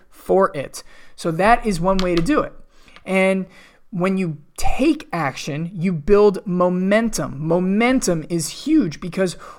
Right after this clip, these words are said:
once you start getting into the groove of actually going towards the goal, then your brain's gonna be like, "Wow,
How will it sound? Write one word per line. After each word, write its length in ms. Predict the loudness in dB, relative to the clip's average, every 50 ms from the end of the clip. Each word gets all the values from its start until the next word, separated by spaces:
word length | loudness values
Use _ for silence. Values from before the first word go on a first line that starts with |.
| -8
once 320 | -2 0 0 0 0 -2 -4
you 80 | -4
start 340 | -4 -2 -2 -2 -2 -2 0
getting 320 | 2 4 4 4 2 -2 -2
into 240 | -2 -2 -2 -2
the 140 | -2 -4 -4
groove 560 | -4 -4 -4 -2 0 2 2 4 4 2 2
of 120 | 0 -4 -6 -4
actually 460 | -2 0 0 0 -2 -4 -4 -4 -4
going 380 | -4 -2 -2 -2 -2 -2 -6 -6
towards 340 | -2 0 2 2 0 0 -4
the 100 | -8 -6
goal, 480 | -6 -4 -2 0 0 0 0 -4 -8 -14 -20 -20 -20 -10 -4
then 300 | -2 -2 0 -2 -2 -6 -4 0
your 160 | 2 2 2
brain's 340 | 4 4 2 4 2 2 -2
gonna 120 | -2 -2
be 160 | -2 0 2
like, 200 | 2 2 2 0
"Wow, 380 | 2 2 2 2 2 -2 -6 -12